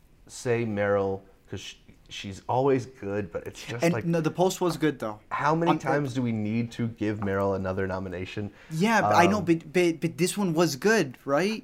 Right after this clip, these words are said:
Speaker 1: Yes, yes, it
Speaker 2: Like
Speaker 1: was
Speaker 2: Ricky
Speaker 1: really
Speaker 2: and the
Speaker 1: good.
Speaker 2: Flash, that other stuff, that what those
Speaker 1: Yes.
Speaker 2: were like. I will argue with you with those, but it's gotten to the point that because you nominated with all those, when she gets a rightfully deserved one, like for The Post, you then throw in that narrative of, y-, you know?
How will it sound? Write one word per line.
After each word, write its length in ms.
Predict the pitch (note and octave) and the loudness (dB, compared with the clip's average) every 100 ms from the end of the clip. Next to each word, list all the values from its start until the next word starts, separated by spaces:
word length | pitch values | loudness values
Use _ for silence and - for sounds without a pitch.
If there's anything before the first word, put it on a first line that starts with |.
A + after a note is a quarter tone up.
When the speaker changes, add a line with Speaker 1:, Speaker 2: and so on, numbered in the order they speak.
| _ | _
Speaker 1:
Yes, 420 | A#2+ B2+ C#3 - B2 | -4 2 2 2 0
yes, 220 | C3 - | 0 2
it 80 | C3+ | 4
Speaker 2:
Like 140 | E3+ | 4
Speaker 1:
was 80 | C#3 | 8
Speaker 2:
Ricky 160 | E3+ E3+ | 8 8
Speaker 1:
really 80 | A#3 | 8
Speaker 2:
and 100 | D#3+ | 8
the 40 | |
Speaker 1:
good. 100 | - | 8
Speaker 2:
Flash, 300 | F3 F3+ G3 | 6 6 8
that 120 | F#3 F#3 | 6 6
other 140 | G#3+ | 4
stuff, 260 | - A#3 F#3 | 4 2 6
that 200 | F#3 F#3 | 6 6
what 240 | G3 E3+ | 0 4
those 180 | F3+ G#3+ | 6 6
Speaker 1:
Yes. 120 | E3 | 6
Speaker 2:
were 100 | G3 F3 | 6 6
like. 280 | E3 D#3+ | 4 2
I 60 | E3 | 4
will 180 | E3 E3 - - | 2 2 -2 4
argue 320 | F3+ E3 D#3+ | 4 4 2
with 140 | D#3 | 2
you 60 | D3+ | 2
with 100 | C3+ | 4
those, 340 | F3 D#3+ C3+ - - - | 6 6 2 -6 -8 -2
but 60 | |
it's 80 | C#3+ | 2
gotten 160 | F3+ E3+ | 2 0
to 80 | |
the 80 | E3+ | -4
point 240 | E3+ F#3 D#3+ | -2 -2 0
that 140 | C3 | -2
because 340 | C3+ - F#3 | -4 -4 -2
you 80 | G3+ | 0
nominated 340 | F#3 F3+ F3 D#3+ | 0 0 0 0
with 80 | |
all 100 | D#3 D3+ | 2 2
those, 220 | E3+ D3 | 2 2
when 100 | D3 | -2
she 140 | D#3+ | -4
gets 300 | B2+ F#3 G3+ | -2 -2 0
a 60 | D#3+ | 0
rightfully 400 | D3+ F3 E3 F3+ | 0 -2 0 -2
deserved 380 | D3 C3 D#3+ E3 | -2 0 2 2
one, 120 | E3 | 0
like 140 | D3+ - | 0 -2
for 220 | D#3 E3 | -2 0
The 120 | D#3+ | 0
Post, 720 | - G#3+ A#3+ F#3+ G#3 - - - - _ - _ _ _ - _ _ _ _ - _ _ - - - | 0 2 4 4 0 -4 -14 -20 -20 _ -20 _ _ _ -20 _ _ _ _ -20 _ _ -20 -20 -10
you 280 | G3+ F3 F3 | -6 -2 2
then 180 | F3+ | 2
throw 160 | E3+ E3+ | 2 0
in 60 | E3+ | 2
that 120 | D#3+ | 2
narrative 380 | D#3 D3+ C#3+ B2+ | 2 2 0 0
of, 240 | B2+ B2 | -4 -6
y-, 140 | C#3+ - | -12 -6
you 120 | C#3+ | -2
know? 240 | C#3 D3 | 0 0